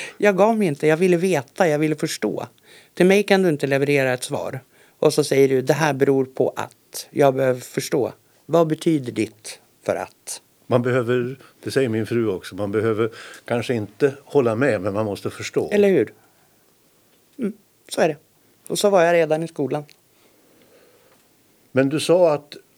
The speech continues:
Speaker 2: det var ändå liksom lite svårt att, eh, finna det till rätta i, i Sundsvall och du ville därifrån.
Speaker 1: Mm.
Speaker 2: Vad drog du då, då?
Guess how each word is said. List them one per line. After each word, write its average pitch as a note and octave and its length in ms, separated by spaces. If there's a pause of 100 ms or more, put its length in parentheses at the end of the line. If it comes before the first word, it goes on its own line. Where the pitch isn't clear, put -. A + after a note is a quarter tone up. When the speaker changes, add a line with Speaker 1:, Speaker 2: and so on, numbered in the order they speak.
(520)
Speaker 2:
det C#3+ 100
var F3+ 240
ändå C3 380
liksom D3+ 340
lite C#3+ 280
svårt A#2 420
att, - 300
eh, G#2+ 120 (840)
finna A#2+ 320
det A2 100
till A#2+ 140
rätta G#2+ 380
i, G#2 80
i G2+ 480 (600)
Sundsvall G2+ 500
och G#2+ 80
du B2+ 60
ville D#3+ 220
därifrån. A2 640
Speaker 1:
Mm. A3 240 (800)
Speaker 2:
Vad C3+ 300
drog D3 220
du D3 100
då, F3 160
då? A2+ 220